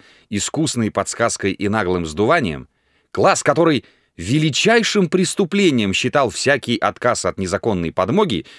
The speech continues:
этот класс бешено затопал ногами, чтобы заглушить подсказку, и закричал: "Оставь Руденко! Не подсказывай! Пусть сам!" Лабанда уверовал в свои силы, он понатужился немного —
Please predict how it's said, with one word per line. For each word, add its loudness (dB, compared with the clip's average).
этот 0
класс 2
бешено 2
затопал 2
ногами, 4
чтобы 0
заглушить 0
подсказку, -2
и -4
закричал: 0
"Оставь 2
Руденко! 2
Не 2
подсказывай! 2
Пусть 2
сам!" 2
Лабанда 4
уверовал 4
в -6
свои 0
силы, 2
он 4
понатужился 2
немного — 4